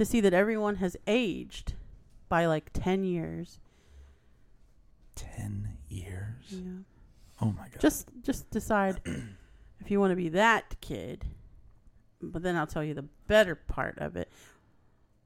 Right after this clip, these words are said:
Speaker 2: Okay,
Speaker 1: Would you
Speaker 2: uh,
Speaker 1: like to be the kid in the eighties with the annoying brother and the dog, and you stayed the same age and you came back and everybody was, like,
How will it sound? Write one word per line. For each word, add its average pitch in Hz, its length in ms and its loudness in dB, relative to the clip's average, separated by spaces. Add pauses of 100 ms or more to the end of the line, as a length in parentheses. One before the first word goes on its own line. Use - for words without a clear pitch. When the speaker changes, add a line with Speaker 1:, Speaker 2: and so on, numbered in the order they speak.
(840)
Speaker 2:
Okay, 113 280 6
Speaker 1:
Would 110 100 -6
you 139 80 8
Speaker 2:
uh, 135 40 10
Speaker 1:
like 107 120 2
to - 80 -4
be 190 100 0
the 180 80 -4
kid 185 260 2
in 185 100 2
the 190 100 -2
eighties 180 500 -4
with 180 100 -8
the 190 100 -2
annoying 185 360 0
brother 180 300 2
and 175 180 -2
the 175 60 -4
dog, 175 460 -4 (760)
and 170 420 0
you 185 140 2
stayed 190 260 0
the 185 60 -8
same 180 240 -2
age 175 320 -2
and 175 60 -2
you 165 60 -2
came 175 240 -4
back 165 280 -4
and 160 120 -6
everybody 156 500 -6
was, 165 220 -8
like, - 120 -10